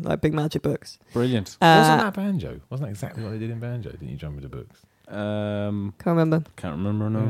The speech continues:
Speaker 3: Yeah, I guess so.
Speaker 1: Ca-, I don't, I don't know if you can copyright books.
Speaker 3: No, I'm just saying I'd be a
Speaker 1: Maybe
Speaker 3: bit
Speaker 1: copyright jumping is
Speaker 3: uninventive. They
Speaker 1: bit on
Speaker 3: just
Speaker 1: the
Speaker 3: went,
Speaker 1: nose.
Speaker 3: "Ah, just do books again."
Speaker 1: Um, but they all get nicked or something. I can't remember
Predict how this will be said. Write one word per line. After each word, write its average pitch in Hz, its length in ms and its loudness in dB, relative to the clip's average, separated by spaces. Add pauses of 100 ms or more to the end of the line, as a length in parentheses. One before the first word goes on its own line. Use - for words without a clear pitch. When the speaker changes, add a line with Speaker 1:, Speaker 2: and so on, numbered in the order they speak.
Speaker 3:
Yeah, 113 60 -4
I - 40 -6
guess 78 160 -8
so. 71 40 -12 (800)
Speaker 1:
Ca-, 156 180 4
I 175 120 8
don't, 190 180 10
I 175 80 12
don't 208 140 10
know 185 80 12
if 180 120 10
you 180 100 10
can 170 100 4
copyright 160 360 6
books. - 440 0 (920)
Speaker 3:
No, 247 140 12
I'm 196 100 12
just 151 120 4
saying 135 180 8
I'd 113 80 6
be 117 120 10
a 110 40 8
Speaker 1:
Maybe - 200 10
Speaker 3:
bit 165 80 4
Speaker 1:
copyright 160 360 6
jumping 160 240 2
is 113 60 8
Speaker 3:
uninventive. 104 640 6
They 90 80 6
Speaker 1:
bit 175 100 12
on 165 80 8
Speaker 3:
just 165 120 6
Speaker 1:
the - 40 8
Speaker 3:
went, 156 140 8
Speaker 1:
nose. 170 160 2
Speaker 3:
"Ah, 98 300 4
just 87 240 -2
do 87 100 2
books 71 280 -4
again." 175 440 12
Speaker 1:
Um, 165 400 2
but 180 120 8
they 180 140 12
all 175 120 12
get 156 160 8
nicked 160 320 4
or 165 80 8
something. 190 320 6
I 180 80 6
can't 208 240 12
remember 175 280 10